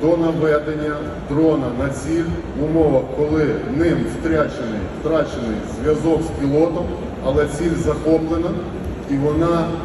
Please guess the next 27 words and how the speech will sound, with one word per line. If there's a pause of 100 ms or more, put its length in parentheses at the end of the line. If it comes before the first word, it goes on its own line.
(380)
буде
вражена (400)
дроном (340)
самотужки, (540)
без
допомоги (240)
і
нехай
без
фіксації,
про
котру (340)
щойно
казав (220)
пан
Михайло,
для
того,
щоб (100)
ми
показали
статистику. (120)
Адже (140)
це
є (460)
друга
частина